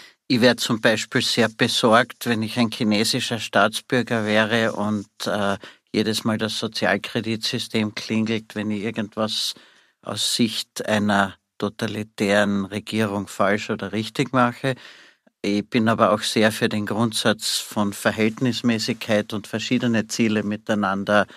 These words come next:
äh, in Einklang zu bringen. Ein Ziel ist, ich zahle gern viel Steuern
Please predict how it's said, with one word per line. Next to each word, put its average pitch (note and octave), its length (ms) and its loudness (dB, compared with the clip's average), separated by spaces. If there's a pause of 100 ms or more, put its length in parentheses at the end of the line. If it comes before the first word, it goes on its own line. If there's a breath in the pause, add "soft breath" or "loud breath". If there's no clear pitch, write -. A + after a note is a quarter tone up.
(340 soft breath)
äh, G2+ 420 0
in G2+ 220 -2
Einklang A2+ 480 0
zu A#2+ 140 -4
bringen. G2+ 400 -2 (380 loud breath)
Ein B2 260 2
Ziel C3 400 4
ist, C3+ 340 4
ich B2 140 0
zahle A#2 280 4
gern A2+ 220 2
viel A#2+ 300 0
Steuern B2+ 720 4